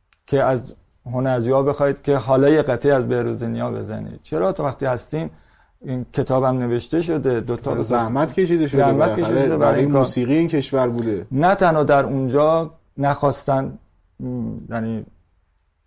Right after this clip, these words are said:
Speaker 1: راه بدن که هنرجوها بخوان بیان اینا رو یاد بگیرن، در هنرستان موسیقی هم همینطوره، در، اه،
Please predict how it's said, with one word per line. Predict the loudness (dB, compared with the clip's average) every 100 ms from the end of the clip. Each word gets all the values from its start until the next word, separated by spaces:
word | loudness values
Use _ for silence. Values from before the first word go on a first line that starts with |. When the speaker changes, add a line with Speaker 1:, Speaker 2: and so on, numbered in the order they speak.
| _ -16
Speaker 1:
راه | -10 -6 -2 0 0 -2
بدن | 0 0 -2
که | -4
هنرجوها | -4 -2 -4 -2 -2 -4
بخوان | -6 -8 -6
بیان | -6 -8 -8
اینا | -8
رو | -8
یاد | -8 -10 -10
بگیرن، | -10 -8 -6 -6 -10 _ _ _
در | -2 0
هنرستان | 0 0 -2 -2 -4 -2
موسیقی | -4 -6 -6 -6 -4
هم | -4
همینطوره، | -4 -6 -6 -6 -4 -6 -8 _ _ _ _ _ _ _ -20 -2
در، | 2 4
اه، | 2